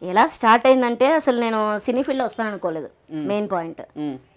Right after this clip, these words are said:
Speaker 1: చిన్నప్పుడు నేను స్కూల్ చదువుతుంటే డాడీ చాలా బిజీగా మూవీ సీరియల్ చేస్తూ ఉన్నారు.
Speaker 2: మ్మ్.
Speaker 1: అయితే డాడీ కాల్ షీట్ దొరకలేదు,
Speaker 2: మ్మ్.
Speaker 1: డాడీ లేరు.
Speaker 2: మ్మ్.
Speaker 1: So, ఏం చేశారంటే,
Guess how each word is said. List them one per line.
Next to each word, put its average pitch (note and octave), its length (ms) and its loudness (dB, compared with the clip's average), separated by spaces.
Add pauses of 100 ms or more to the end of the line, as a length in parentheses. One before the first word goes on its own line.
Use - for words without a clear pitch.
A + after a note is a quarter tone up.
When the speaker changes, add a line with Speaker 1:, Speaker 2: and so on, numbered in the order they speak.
(220)
Speaker 1:
చిన్నప్పుడు C#4 380 4
నేను D4+ 120 2
స్కూల్ B3 360 0
చదువుతుంటే A3 600 -2 (420)
డాడీ A3+ 280 6
చాలా C4 380 6
బిజీగా B3 880 2
మూవీ A3+ 360 -2
సీరియల్ A#3 400 -2
చేస్తూ A3 260 -4
ఉన్నారు. F3+ 240 -8 (120)
Speaker 2:
మ్మ్. D#3 240 -6 (720)
Speaker 1:
అయితే A3+ 320 2
డాడీ C4 600 6
కాల్ B3 260 8
షీట్ C4+ 140 -2
దొరకలేదు, G#3+ 500 0 (120)
Speaker 2:
మ్మ్. D3+ 220 -4
Speaker 1:
డాడీ A3 220 6
లేరు. G#3 300 0 (140)
Speaker 2:
మ్మ్. C3+ 220 -10 (360)
Speaker 1:
So, C#4+ 280 8 (160)
ఏం B3 220 8
చేశారంటే, C4+ 840 0